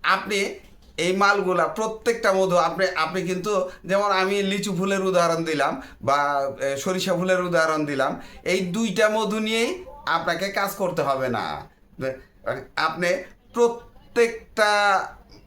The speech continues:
মধুই টার্গেট করবেন যে কালো জিরার সিজনে কালো জিরার মধু, বরইয়ের সিজনে বরইয়ের মধু, বা, আহ, লিচুর সিজনে লিচুর মধু, এবং, আহ, আহ, সরিষার সিজনে সরিষার মধু,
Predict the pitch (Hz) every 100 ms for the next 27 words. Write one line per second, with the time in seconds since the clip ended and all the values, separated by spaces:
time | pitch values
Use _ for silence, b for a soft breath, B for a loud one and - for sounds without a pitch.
0 | - 110 170 180 185 208 285 392 - -
1 | 196 196 202 202 196 170 196 302 - -
2 | 143 175 175 180 185 170 170 - - 160
3 | 160 170 165 160 165 160 156 147 147 139
4 | 143 143 135 B - 139 156 151 - 135
5 | 143 147 139 156 156 147 143 127 139 143
6 | 131 B B 131 131 123 95 - 120 120
7 | 104 - 117 117 - - - 127 131 139
8 | 165 160 139 160 139 143 143 143 123 143
9 | 135 143 135 139 135 B B 139 151 147
10 | 131 - - 135 131 123 104 - 110 120
11 | 104 - 65 110 85 - - - 73 -
12 | 73 71 _ _ - 113 180 156 165 151
13 | - 151 156 151 143 170 156 147 139 139
14 | 143 139 139